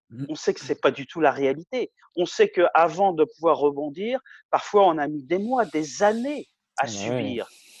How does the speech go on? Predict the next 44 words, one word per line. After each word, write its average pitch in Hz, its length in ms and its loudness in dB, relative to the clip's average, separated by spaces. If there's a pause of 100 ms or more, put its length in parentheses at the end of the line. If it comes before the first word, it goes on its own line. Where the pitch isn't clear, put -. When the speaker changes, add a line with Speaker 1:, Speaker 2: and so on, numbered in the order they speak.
(180)
Speaker 2:
à 151 200 6
être 151 180 2
dans 156 120 2
une, 156 400 -6
dans 147 120 -4
une 147 180 -6
phase - 300 0
extrêmement 170 400 0
difficile. 143 760 -12
Speaker 1:
Bien 123 160 -4
sûr. 139 240 -2
Speaker 2:
Heu, 135 300 6
moi, 185 140 4 (100)
il 175 80 -2
y, 196 100 0
il 160 60 -12
y 185 60 6
a 185 40 8
dix 190 300 -2
ans, 226 100 4
j'ai 170 140 0
un 160 140 0
accident 156 440 -4
au 131 60 -10
cerveau. 214 580 -2 (400)
Heu, 143 240 4
je - 140 -12
peux 160 100 -6
vous 160 100 -12
dire 233 280 -2
qu'il 175 260 -4
m'a 156 100 -6
fallu 156 280 -4
des 170 200 -2
années 240 320 0 (600)
pour, 180 440 -2 (260)
heu, - 40 -16 (1400)
d'abord 190 400 6
essayer 175 300 -2
de - 80 -6
revenir 202 420 0
à 165 60 6
la 147 80 2
surface - 720 -4